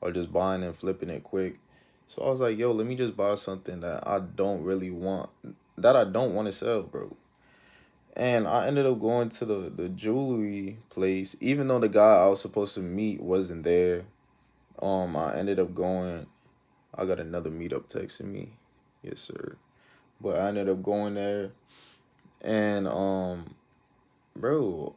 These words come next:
I literally tried this stuff on. It wasn't hitting like I wanted it to, bro. Like, when I put it on, bro, I was just like, "Ain't no way, bro.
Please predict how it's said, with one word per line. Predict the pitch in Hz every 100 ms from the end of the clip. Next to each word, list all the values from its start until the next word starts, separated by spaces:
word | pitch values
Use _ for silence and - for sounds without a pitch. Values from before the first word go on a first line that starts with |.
| -
I | 92 87 - -
literally | - 101 120 117 113 104 98
tried | - 107 104
this | 98 -
stuff | 104 95 98
on. | 95 95 95 92 -
It | 101
wasn't | 107 117 101 95
hitting | 113 104 92
like | 90
I | 92
wanted | 90 90 87
it | 78 -
to, | -
bro. | 85 85 82 80 -
Like, | 76 60
when | 82
I | 87
put | 92 95
it | 90
on, | 101 107 87
bro, | 65 69 52
I | -
was | -
just | - - -
like, | - - -
"Ain't | -
no | 107
way, | 50 50 50 -
bro. | -